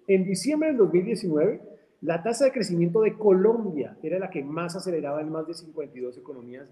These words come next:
del mundo entero. Eso era un logro muy importante. El turismo,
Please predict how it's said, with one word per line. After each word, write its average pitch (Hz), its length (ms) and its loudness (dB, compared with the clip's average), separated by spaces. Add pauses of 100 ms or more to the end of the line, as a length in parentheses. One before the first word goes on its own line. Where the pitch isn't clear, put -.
del 151 220 -6
mundo 151 320 -6
entero. 127 260 -8 (960)
Eso 208 420 2 (600)
era 214 160 2
un 175 160 2
logro 170 260 4
muy 170 280 2
importante. 131 580 -4 (760)
El 180 220 0
turismo, 220 640 0